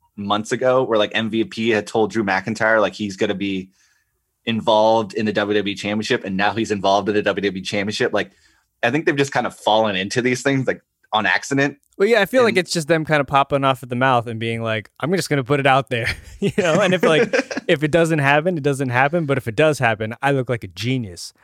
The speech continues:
Speaker 1: Yeah.
Speaker 2: So you're right. I mean, but, uh, to touch on that M V P point, he probably, like, they probably just gave him the mic and 'cause they trust him.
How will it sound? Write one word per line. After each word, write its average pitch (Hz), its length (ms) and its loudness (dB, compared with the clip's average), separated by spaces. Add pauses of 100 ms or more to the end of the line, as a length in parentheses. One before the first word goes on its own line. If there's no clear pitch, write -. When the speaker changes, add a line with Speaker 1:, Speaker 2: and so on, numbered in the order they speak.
(200)
Speaker 1:
Yeah. 110 180 2
Speaker 2:
So 120 320 2 (500)
you're 143 180 0
right. 147 180 4
I 123 120 -4
mean, 123 320 -2 (480)
but, 175 260 0 (500)
uh, 147 220 2 (200)
to 127 260 -4 (160)
touch 147 200 -2
on 131 100 -2
that 131 100 0
M 127 100 0
V 120 120 -6
P 139 180 -2
point, 107 320 -8 (120)
he 202 160 -4
probably, 147 380 2 (400)
like, 135 220 -4
they 147 100 2
probably 175 220 0
just 113 180 -8
gave 139 240 -2
him 127 160 -2
the 113 80 -4
mic 104 420 -6
and 120 220 -12
'cause 117 140 -8
they 107 80 -4
trust - 340 -2
him. 156 220 -4